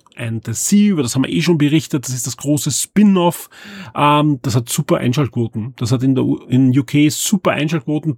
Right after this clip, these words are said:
bessere Einschaltquoten als die letzten Staffeln von Doctor Who selbst. Und das ist natürlich ein gutes Zeichen, dass wenn die Qualität passt und der Content passt,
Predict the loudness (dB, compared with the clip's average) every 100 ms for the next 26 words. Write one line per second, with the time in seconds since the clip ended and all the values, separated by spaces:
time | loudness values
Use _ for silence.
0 | _ -2 -2 -2 2 4 2 0 -12 -6
1 | 0 2 2 2 0 0 -4 -8 -4 0
2 | 0 -2 -6 -2 -2 0 -2 -2 -4 -4
3 | -2 0 2 0 2 2 2 -2 -4 -2
4 | 0 0 0 0 -2 -2 -2 0 0 2
5 | 0 -2 -14 -20 -4 -2 0 2 4 2
6 | 2 4 2 2 2 0 0 -2 -2 0
7 | 0 0 -2 0 0 0 -6